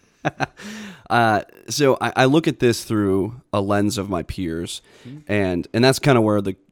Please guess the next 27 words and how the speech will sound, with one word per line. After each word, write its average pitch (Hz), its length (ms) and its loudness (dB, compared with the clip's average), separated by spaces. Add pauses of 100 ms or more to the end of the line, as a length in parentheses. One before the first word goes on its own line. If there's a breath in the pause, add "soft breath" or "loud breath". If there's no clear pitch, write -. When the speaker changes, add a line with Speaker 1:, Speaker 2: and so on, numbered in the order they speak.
(180)
Speaker 1:
the 107 140 -4
goofy 101 520 0
innuendo 95 560 0
name 92 280 -2
comes 98 240 -4
from. 104 200 -4
I 98 40 -2
wanted 98 260 -2
to, 95 240 -6 (220)
I 104 60 -2
wanted 113 180 2
to 110 80 0
beat, 113 580 -6
beat 127 160 4
everyone 117 360 4
to 120 200 0
it, 107 140 -4
get 107 160 0
it 107 80 2
out 104 120 2
of, 98 140 -2
out 101 140 0
of 98 60 0
the 98 40 0
way. 95 300 -2 (520 loud breath)
Uh, 92 240 -4
but 92 380 -4